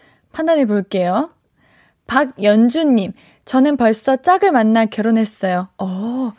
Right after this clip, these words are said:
어, 근데 제 이상형은 아니에요. 일하는 모습에 반해서 좋아하게 돼서 결혼까지 했습니다. <gasps> 뭐야? 일하는 모습? 어, 맞아.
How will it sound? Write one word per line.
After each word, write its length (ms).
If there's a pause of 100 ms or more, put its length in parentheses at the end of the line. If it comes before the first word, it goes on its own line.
(180)
어, 240
근데 220
제 140
이상형은 520
아니에요. 420 (480)
일하는 480
모습에 420
반해서 380
좋아하게 520
돼서 340 (340)
결혼까지 760
했습니다. 760
<gasps> 1200
뭐야? 380 (1700)
일하는 640
모습? 460 (920)
어, 800 (120)
맞아. 840